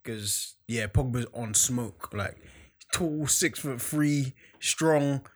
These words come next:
skills, can shoot, can do everything. You're thinking, "Yeah,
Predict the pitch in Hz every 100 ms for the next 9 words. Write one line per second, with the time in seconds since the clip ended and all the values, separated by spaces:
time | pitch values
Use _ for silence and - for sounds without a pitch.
0 | - - - 165 151 139 135 - - -
1 | 131 117 - 170 98 - - - 160 185
2 | 185 175 143 123 95 120 120 131 117 107
3 | 98 _ _ _ _ _ 92 95 87 -